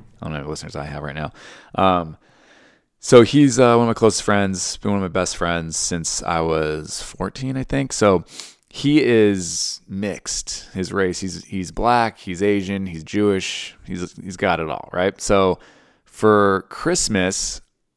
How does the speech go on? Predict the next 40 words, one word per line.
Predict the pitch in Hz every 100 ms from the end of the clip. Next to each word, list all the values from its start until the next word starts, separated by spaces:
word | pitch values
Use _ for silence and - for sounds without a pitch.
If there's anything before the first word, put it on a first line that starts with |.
| _ _ _ -
you | 101
know, | 90
I | 104
never | 117 104
did |
anything | 101 95 92
on |
Christmas | 85 92 - 104 110
'cause | -
I'm | 85
Jewish. | 82 87 98 82
Now, | 85
obviously, | 82 82 87
I | 82
have | 82
my | 82 78
Catholic | - 82 - 85 -
wife | 82 95 120
and | 87
my | 82 80
half-Catholic | 80 80 - 85 80 82
kids | - 90 98 95
and | 85
my | 80 78 - -
Catholic, | 85 80 - 82 _
big | - 85 - _
Mexican | 90 - - 85
Catholic | 90 82 85
family | - 85 92
who | 95
I | 92
love. | 101 110
So, | - 85 - - - - _
um, | 92 90 82 -
Christmas | - 104 98 85
is |
a | 82
big | 85 78
deal. | 127 92
But | 92 90